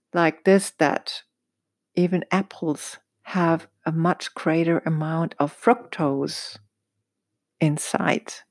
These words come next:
And that's why so many people get intolerant against fructose, not only because of the apples, but in a lot of fruits, there are, there is much, a much higher amount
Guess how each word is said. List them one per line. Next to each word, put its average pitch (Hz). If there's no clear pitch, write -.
And 175
that's -
why 160
so 247
many 240
people 196
get 180
intolerant 180
against 160
fructose, 180
not 196
only 180
because 165
of 147
the -
apples, -
but 156
in 175
a 175
lot 190
of 262
fruits, 202
there 175
are, 165
there 175
is 170
much, -
a 180
much 202
higher 196
amount 160